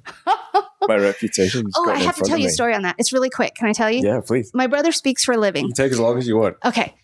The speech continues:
Speaker 1: My brother speaks for a living. And at one of, it was, his audience were the, um, cafeteria workers of the United States. They have an association. Who knew?
Speaker 2: Who
Speaker 1: That's so
Speaker 2: knew?
Speaker 1: cool.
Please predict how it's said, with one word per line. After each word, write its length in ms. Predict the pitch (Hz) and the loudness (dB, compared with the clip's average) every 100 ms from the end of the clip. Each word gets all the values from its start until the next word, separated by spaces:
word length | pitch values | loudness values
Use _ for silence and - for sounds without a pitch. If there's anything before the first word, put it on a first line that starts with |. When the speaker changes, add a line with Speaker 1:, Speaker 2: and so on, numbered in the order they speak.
| _ - | _ -2
Speaker 1:
My 100 | 240 | 0
brother 280 | 262 330 381 | 2 2 0
speaks 340 | - 277 - | 0 -2 0
for 100 | 269 | 0
a 40 | |
living. 400 | 247 196 196 202 - - - | 2 2 0 -2 -8 -18 -4
And 440 | 226 226 208 202 202 | 0 4 4 2 2
at 220 | 214 - | 0 0
one 240 | 208 247 285 | 0 2 2
of, 120 | 269 | 0
it 140 | 247 226 | -2 2
was, 380 | 233 214 202 | 2 2 0
his 300 | 247 233 277 - | -2 -2 -2 0
audience 520 | 226 240 233 214 - | 2 2 2 0 -2
were 240 | 220 214 208 | 0 2 2
the, 280 | 214 196 | 0 0
um, 220 | 185 185 185 | 0 -2 -4
cafeteria 560 | - 277 240 247 214 185 | -4 -2 -2 0 2 2
workers 460 | 180 - - 185 - | 0 0 -2 -2 -2
of 120 | 202 | 2
the 80 | 208 | 2
United 320 | 202 190 190 | 2 2 -2
States. 300 | 180 - - | -2 -2 -2
They 80 | 208 | 0
have 140 | 214 | 2
an 60 | 254 | 0
association. 680 | - 339 453 523 - 175 | 0 0 0 0 -2 -2
Who 100 | 190 | 0
knew? 200 | 277 427 | 0 0
Speaker 2:
Who 120 | - 90 | 0 -2
Speaker 1:
That's 160 | 87 | 0
so 100 | 214 | 0
Speaker 2:
knew? 60 | 226 | 2
Speaker 1:
cool. 340 | 440 - - | 0 -2 -4